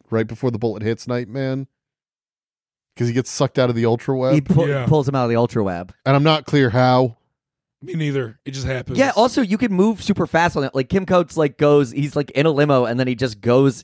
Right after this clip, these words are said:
Speaker 2: in the computer and pops up somewhere else. Like, you can teleport with this.
Speaker 1: Yeah, I don't know what happened at the end.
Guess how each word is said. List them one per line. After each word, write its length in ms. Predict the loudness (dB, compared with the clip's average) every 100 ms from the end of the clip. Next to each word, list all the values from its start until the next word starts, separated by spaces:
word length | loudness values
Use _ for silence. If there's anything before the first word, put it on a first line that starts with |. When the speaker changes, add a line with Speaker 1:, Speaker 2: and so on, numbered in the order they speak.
| _
Speaker 2:
in 380 | 0 0 -4 -4
the 300 | 0 2 0 -4
computer 460 | -6 2 2 4
and 160 | 0 -2
pops 260 | 0 0 -2
up 100 | -4
somewhere 240 | -2 0
else. 240 | -2 -4
Like, 120 | -8 -4
you 80 |
can 80 | -4
teleport 460 | -2 0 0 -2 -4
with 120 | -6
this. 340 | -8 -10 -14 -18 _ _ _ _ _ _ _ _ _ _ _ _ _ _ _ _
Speaker 1:
Yeah, 180 | -4 0
I 80 | 2
don't 160 | 4
know 120 | 4
what 520 | 2 -2 -4 -2 0 0
happened 400 | -2 -2 -4 -8
at 120 | -10
the 120 | -18
end. 300 | -20 -20 -20